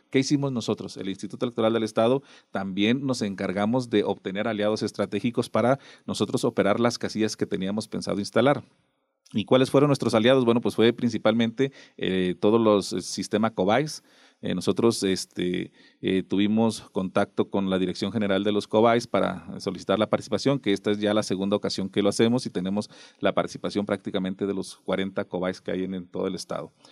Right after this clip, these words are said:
Eh, también tuvimos una participación, una entrevista, eh, muy, muy positiva con la directora de las preparatorias de la u-, de la Universidad Autónoma de Zacatecas, en donde también, eh, nos apoyó con la participación de los trece, de los trece programas que hay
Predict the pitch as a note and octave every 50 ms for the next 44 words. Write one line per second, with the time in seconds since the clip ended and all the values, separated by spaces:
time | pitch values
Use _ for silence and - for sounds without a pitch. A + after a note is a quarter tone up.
0 | - - - - _ _ - G2 F#2+ F#2+ G2 G2 F#2+ F#2+ - G2+ G2 G2+ G#2+ A2+
1 | A#2+ A#2+ A#2 C3 A#2+ A#2+ A#2+ A#2+ A2+ - A#2 A#2 A#2+ A#2+ A#2 G#2 G2+ G#2 - F#2+
2 | F#2+ - C3 C3+ C#3 B2+ B2 B2 B2 A#2+ A#2+ G#2+ G#2 G#2 G#2+ - - - A#2 A#2
3 | A2 G#2 F#2 G2 G2 F#2+ F#2 F#2 F#2 F#2+ G2 G2+ G#2 G#2+ A2 A2 A2+ A2 G2+ F2+
4 | F2+ F2 - - - D#2+ G2+ G#2+ G#2+ - A#2 G#2 - G2+ - G#2+ G#2+ A2 A2 -
5 | - F#2+ F#2+ F#2 F#2 F2+ F2+ F#2 - - G#2 G#2 G#2+ G#2+ G2+ G2 F#2+ - - F#2+
6 | - F#2 F#2 E2+ - G2 G#2 G#2+ G2+ G2+ F#2+ F#2+ F#2 F2+ F2+ E2+ - - F2+ F#2
7 | F2+ F#2 F#2 F2+ F#2 F#2 F#2 F#2 F#2 - G#2+ G2+ G#2 - G#2 G#2 G#2+ G#2+ G#2+ G#2+
8 | - A2+ - B2 A#2 - C3 B2 A#2+ C#3+ C3+ - - - - - - - _ _
9 | F#2+ F#2+ G2 F#2+ G2+ F#2+ F2 F#2+ F#2 F#2 F2+ G2 G2+ G#2 A2 A2+ A2 - - _
10 | _ _ _ F#2+ F#2+ F#2+ F#2+ F#2 F#2 F#2 F2+ F2 G2 F#2+ - G#2+ F#2+ - F#2+ F#2+
11 | G2 G#2 G2+ - A#2 A2+ G#2+ F#2+ G2 F#2 - - _ F#2+ F2 G2 G2+ G#2 G#2 G#2+
12 | G#2+ G2 F#2 - - - - _ - G2+ G#2 G2 - A2 A2 G#2+ G2 F2+ - F#2+
13 | F#2+ F2+ F2 - G#2 G#2 - - A2+ - - G2 F#2 F#2+ G2 G#2+ A2+ A#2+ A#2 -
14 | - - G2+ G2 G2+ G#2+ A2